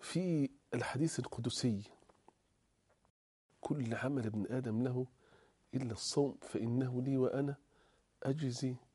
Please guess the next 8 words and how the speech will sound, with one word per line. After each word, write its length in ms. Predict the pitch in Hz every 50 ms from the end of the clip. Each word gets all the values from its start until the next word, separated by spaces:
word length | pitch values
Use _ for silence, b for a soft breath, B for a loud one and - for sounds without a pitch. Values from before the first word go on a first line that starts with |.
| _ _
به، 200 | 117 123 127 113 - - _
والصيام 520 | 107 104 - - - - 135 131 127 120
جنة، 360 | 117 120 127 120 104 104 101 - B B B B B B B B B -
وإذا 200 | 120 120 123 120
كان 420 | 107 - - - 151 135 127 123
صوم 380 | 113 - - - 135 131 123 120
يوم 300 | 123 131 131 127 120 113
أحدكم 460 | - - - 123 135 - - 135 123